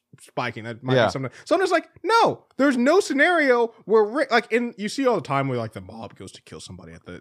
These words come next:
Speaker 1: at, you know, a witness at the hospital. But it's
Speaker 2: Yeah.
Speaker 1: always like they paid off some medical staff
Speaker 2: Yeah.
Speaker 1: and they had the cops lured away. But if you just walk into a hospital room and assault somebody, you're going to prison.
Speaker 2: Yeah.
Speaker 1: I'm sorry. Like, this scene was, la-, I, you like this scene?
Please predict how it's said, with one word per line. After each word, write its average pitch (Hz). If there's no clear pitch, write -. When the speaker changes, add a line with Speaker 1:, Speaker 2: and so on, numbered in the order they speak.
Speaker 1:
at, 92
you 98
know, 90
a 87
witness 101
at 92
the 87
hospital. 95
But 156
it's 101
Speaker 2:
Yeah. 170
Speaker 1:
always 180
like 143
they 120
paid 156
off 180
some 160
medical 233
staff 113
Speaker 2:
Yeah. 123
Speaker 1:
and 127
they 139
had 147
the 160
cops 156
lured 156
away. 147
But 160
if 143
you 233
just 277
walk 147
into 214
a 170
hospital 202
room 226
and 180
assault 156
somebody, 262
you're 208
going 190
to -
prison. 320
Speaker 2:
Yeah. 113
Speaker 1:
I'm 233
sorry. 285
Like, 233
this -
scene 247
was, 175
la-, 139
I, 180
you 220
like 180
this 440
scene? 466